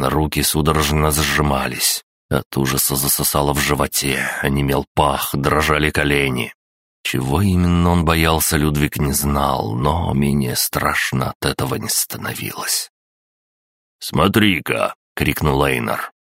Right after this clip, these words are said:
Он стоял у второй чёрной хижины и трогал пальцем какую-то блестящую стекляшку, висящую на стене. «Теперь понятно, почему тут всё работает». Людвиг не ответил. Он сидел, обхватив колени. Он сбежал из боя.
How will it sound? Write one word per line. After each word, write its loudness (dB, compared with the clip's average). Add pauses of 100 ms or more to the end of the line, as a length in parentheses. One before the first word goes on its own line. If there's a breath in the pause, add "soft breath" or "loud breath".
(220)
Он 2
стоял 0
у 0
второй 0
чёрной -2
хижины 0
и -4
трогал 2
пальцем 0
какую-то 0
блестящую 0
стекляшку, -2
висящую 0
на 2
стене. -4 (340)
«Теперь 2
понятно, 2
почему 0
тут 0
всё 0
работает». -2 (760)
Людвиг 2
не 2
ответил. -6 (340)
Он 2
сидел, 2
обхватив 0
колени. 0 (500)
Он 2
сбежал 0
из -2
боя. -2